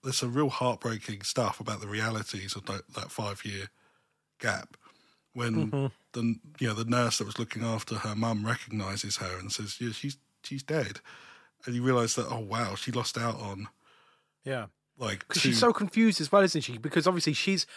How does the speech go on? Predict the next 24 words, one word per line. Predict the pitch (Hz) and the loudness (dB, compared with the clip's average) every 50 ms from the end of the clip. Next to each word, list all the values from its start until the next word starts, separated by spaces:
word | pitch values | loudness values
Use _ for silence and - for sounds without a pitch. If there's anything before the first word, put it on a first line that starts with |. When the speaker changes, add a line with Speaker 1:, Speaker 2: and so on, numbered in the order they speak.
| - - - - _ | -18 -18 -18 -6 _
Speaker 2:
when | - 175 196 214 | 4 6 6 6
she's | 208 - 170 156 135 | 4 2 2 2 4
sat | - - 160 151 - 156 | 6 6 6 6 6 6
down | 156 147 143 135 | 4 6 6 4
in, | 131 123 127 - - - - | 0 -2 -2 -6 -8 -6 2
by | - 143 139 139 135 | 8 10 12 12 12
that | 139 139 127 | 10 6 8
hospital | 135 139 135 - - 123 - 127 | 6 6 6 4 -2 -6 -4 -2
bed | 110 120 123 117 117 | 2 2 2 2 2
and | 117 107 | 0 2
taken | - 127 120 - - 117 | 2 2 2 2 0 -2
a | 113 | 0
nap, | 117 135 151 139 98 - - - - - - _ _ _ _ - | 4 6 6 6 4 2 -6 -16 -20 -20 -20 _ _ _ _ 0
her | - 147 147 | 4 4 4
mum | 143 139 147 165 170 156 143 | 6 8 10 10 10 10 8
had | 110 127 120 113 | 4 0 -2 -2
just | - - 160 143 123 - - - - - - - _ _ _ - | 2 6 6 6 6 4 0 -10 -12 -18 -20 -20 _ _ _ 2
finished | - 160 143 139 120 - - - | 4 4 6 4 2 0 -4 -6
surgery, | - - - 147 143 143 143 127 120 120 120 117 110 110 104 - - - - - - _ _ _ _ _ _ _ _ - | -2 4 6 8 8 8 6 4 4 0 0 0 0 -4 -8 -12 -20 -20 -20 -20 -20 _ _ _ _ _ _ _ _ 2
um, | 143 139 135 135 127 131 | 4 4 6 4 2 0
because | 127 - - - 131 | -4 -4 -2 -2 0
she | - 120 110 | 0 0 -2
has | 113 104 | -2 -2
cancer. | - - - 214 220 214 180 - - - - - | -2 4 6 6 6 6 4 -2 -4 -4 -6 -8